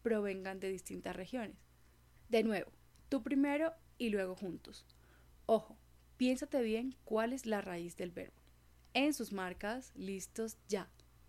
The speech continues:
Ich, du, er, sie, es, wir, ihr, sie. Jetzt zusammen. Ich gehe,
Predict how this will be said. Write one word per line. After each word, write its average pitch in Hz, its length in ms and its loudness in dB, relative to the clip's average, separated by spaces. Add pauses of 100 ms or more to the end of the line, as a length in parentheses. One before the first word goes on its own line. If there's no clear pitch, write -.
(440)
Ich, 254 340 4 (1400)
du, 208 400 -2 (1160)
er, 214 300 -2
sie, 190 260 -2
es, 190 420 -6 (1160)
wir, 220 300 0 (1400)
ihr, 214 340 -2 (1200)
sie. 214 440 -4 (1400)
Jetzt - 300 2
zusammen. - 500 -2 (1080)
Ich 254 340 2
gehe, 214 420 0